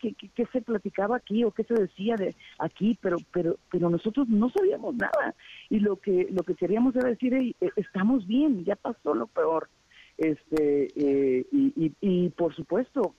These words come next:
eh, me queda claro que hubo un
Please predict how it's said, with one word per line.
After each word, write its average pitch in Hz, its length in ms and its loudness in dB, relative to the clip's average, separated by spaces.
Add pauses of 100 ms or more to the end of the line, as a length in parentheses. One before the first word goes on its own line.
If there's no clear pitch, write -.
eh, 135 240 0 (320)
me 139 220 2
queda 165 280 -2
claro 165 480 -2
que 147 380 0 (440)
hubo 170 400 0
un 190 360 2